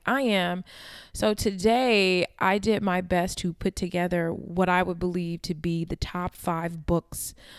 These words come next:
um, that would be beneficial to an entrepreneur. And while I can certainly talk about, you know, fifty or five hundred books, I felt like if I had to give a brand new entrepreneur a list of books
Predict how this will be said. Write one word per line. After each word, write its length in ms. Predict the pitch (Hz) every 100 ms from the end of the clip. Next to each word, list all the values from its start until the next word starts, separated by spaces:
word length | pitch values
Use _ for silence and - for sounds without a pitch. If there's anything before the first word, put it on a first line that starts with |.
| - _ -
um, 340 | 165 160 165
that 140 | 170
would 100 | 165
be 80 | 170
beneficial 540 | 160 170 170 170 - 165
to 180 | -
an 80 | 170
entrepreneur. 760 | 165 160 - 165 165 165 151 160 - - - -
And 460 | 175 180 180 - -
while 360 | - 180 175 -
I 120 | 180
can 180 | 185 175
certainly 480 | - 180 190 180
talk 280 | 180 175 170
about, 480 | 170 170 165 160 -
you 100 | 185
know, 300 | 170 165 160
fifty 420 | - 175 - 180
or 140 | 151 160
five 260 | 165 160
hundred 400 | 160 185 185 175 -
books, 440 | 170 160 - - - - - -
I 100 | 180
felt 260 | 190 180
like 220 | - 165 185
if 100 | 180
I 120 | 180
had 280 | 185 240 240
to 100 | 208
give 560 | 185 185 175 170 - - _ _ _ _ -
a 120 | 175
brand 400 | 170 175 175 180
new 140 | 180
entrepreneur 680 | 165 170 - 170 170 165 - _ -
a 60 |
list 540 | 175 180 180 170 - - - - -
of 160 | - 160
books 420 | 175 165 - -